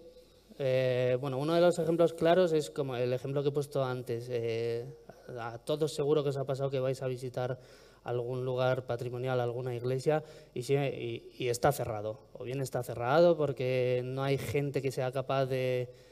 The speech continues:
o, o no sea sostenible económicamente, que haya una persona que lo pueda llevar o hacer visitas. Entonces, pues, por ejemplo, uno de los ejemplos que estamos barajando, si queréis también podéis verlo a través de, del Q R, es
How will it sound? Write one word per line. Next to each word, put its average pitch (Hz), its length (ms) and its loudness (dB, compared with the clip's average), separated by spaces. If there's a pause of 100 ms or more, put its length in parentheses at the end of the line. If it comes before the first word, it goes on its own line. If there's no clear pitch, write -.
(140)
o, - 80 -8
o 123 260 -6
no 127 140 -2
sea 160 160 4
sostenible 147 480 0
económicamente, 139 680 0
que 143 60 0
haya 147 140 4
una 147 180 -2
persona 143 580 -2
que 139 120 0
lo 135 120 0
pueda 139 220 2
llevar 139 560 2 (340)
o 131 200 0
hacer 135 300 0
visitas. 147 520 2 (320)
Entonces, 139 380 2
pues, 127 160 -6
por 127 120 0
ejemplo, 123 360 -2
uno 135 200 -2
de 143 60 -2
los 143 180 0
ejemplos 147 360 -2
que 147 60 -4
estamos 143 280 0
barajando, 143 460 0
si 123 240 -8
queréis 131 280 -2
también 123 280 -6
podéis 123 260 -2
verlo 123 240 -2
a 120 80 -2
través 123 320 -2
de, 120 400 -4 (140)
del 123 180 -4
Q 131 200 -2
R, 151 260 0 (2250)
es 143 420 -4